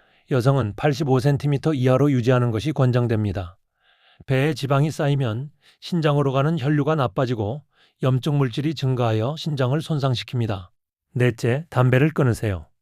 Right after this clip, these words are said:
흡연은 신장 혈관을 손상시키고 신장으로 가는 혈류를 감소시킵니다. 이는 신장 기능 저하를 가속화시킵니다. 연구 결과에 따르면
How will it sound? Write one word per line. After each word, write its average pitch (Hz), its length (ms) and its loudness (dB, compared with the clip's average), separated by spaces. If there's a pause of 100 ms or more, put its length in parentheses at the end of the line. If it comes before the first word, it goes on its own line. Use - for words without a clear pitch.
(380)
흡연은 131 580 0
신장 151 420 0
혈관을 123 460 0
손상시키고 110 840 -6 (280)
신장으로 123 500 0
가는 123 340 -2
혈류를 147 580 0
감소시킵니다. 110 800 -4 (400)
이는 147 360 2
신장 156 440 0
기능 127 260 2
저하를 120 480 2
가속화시킵니다. 113 880 -4 (480)
연구 131 300 2
결과에 123 260 2
따르면 123 540 0